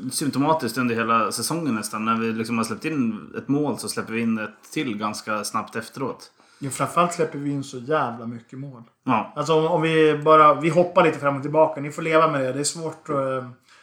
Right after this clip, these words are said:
Speaker 2: att, eh, vara helt fokuserad, eh, och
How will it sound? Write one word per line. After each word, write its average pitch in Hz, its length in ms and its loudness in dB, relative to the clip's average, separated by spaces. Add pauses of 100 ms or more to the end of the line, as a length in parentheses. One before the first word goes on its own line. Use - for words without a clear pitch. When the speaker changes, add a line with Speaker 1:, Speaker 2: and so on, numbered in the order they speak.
(800)
Speaker 2:
att, 135 380 -4
eh, 127 440 -2 (260)
vara 143 200 -2
helt 147 420 -2 (460)
fokuserad, 160 640 4 (300)
eh, 139 420 -4 (120)
och - 240 -16